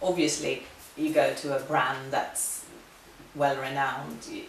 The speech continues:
you know, but you don't know. Here you will know that it is fresh and it's chopped up by you, and it hasn't been waiting on a, anywhere on a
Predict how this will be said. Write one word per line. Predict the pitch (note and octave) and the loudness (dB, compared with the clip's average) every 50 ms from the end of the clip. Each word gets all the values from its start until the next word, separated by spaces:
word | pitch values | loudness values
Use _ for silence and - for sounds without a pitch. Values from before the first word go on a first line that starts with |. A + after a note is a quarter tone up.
| - - - | -14 -12 -6
you | - - - | -4 -2 -2
know, | - - - A#2 - - | -2 -4 -6 -10 -6 -4
but | - - - - - - | -2 -2 -2 -4 -8 -8
you | A3 A#3 | -4 2
don't | - D#4 B3+ - - F3 | 4 6 6 6 4 4
know. | A3 - E4+ - - - - - - - - - - - | 4 6 6 6 4 2 0 -4 -6 -8 -12 -18 -20 -20
Here | - - B3 B3 A#3+ A3+ G#3+ - - E3 | -10 -4 -2 0 2 4 4 2 2 0
you | D3+ F3 F3 | 0 0 2
will | F3 - - - C#3 | 4 4 4 4 2
know | C#3 - - - - - - - | -2 -4 -6 -6 -6 -8 -8 -4
that | - - - - | -2 -2 -2 -2
it | - - - - | -4 -6 -6 -4
is | C#3 C3 - - - | -4 -4 -4 -6 -8
fresh | - - A3 - - - - - - - - - - | -2 0 2 2 2 2 0 -2 -4 -4 -6 -8 -6
and | C#3 C3+ C3+ C3+ C3 - | -6 -4 -4 -6 -8 -10
it's | D3+ - - - - | -10 -10 -10 -6 -2
chopped | - - D4+ D4+ - G#3 | 4 4 6 6 8 8
up | G3 F3+ - | 6 6 4
by | - E3+ D#3+ | 2 0 2
you, | D#3 D3+ D#3 D#3 D#3+ D#3 D#3 D#3 D#3+ | 2 2 2 2 2 0 -2 -2 -4
and | D#3 D3 D3 | -4 -4 -4
it | D3 - | -4 -6
hasn't | - - A3 G#3+ - - G3 F#3 F3 | -2 0 0 2 2 0 0 -2 -2
been | E3+ E3 D#3+ D#3 D3+ D3+ D3+ D3+ D3+ - - - - - - - - - - D3+ | -2 -2 -2 -2 -4 -6 -8 -10 -12 -14 -16 -16 -16 -16 -18 -18 -16 -12 -10 -2
waiting | D#3 F#3 F#3 E3+ - - F3 E3 D#3+ | 4 6 6 6 6 4 0 0 0
on | D#3 D#3 D#3 | 0 0 0
a, | D3 D3 C#3+ C#3+ C#3+ C#3+ C#3+ C#3 - - - - - - - - - - - - - - - - - - - - | 0 0 0 0 0 -2 -4 -6 -8 -12 -16 -16 -18 -18 -18 -18 -18 -18 -18 -18 -18 -10 -8 -8 -8 -8 -10 -4
anywhere | E3 E3+ E3+ E3+ D#3+ D#3 D3+ D3 C#3+ C#3+ | 0 0 2 2 2 2 4 4 4 2
on | D3 C#3+ | 2 0
a | C#3 C#3 C#3 C#3 | 0 0 0 0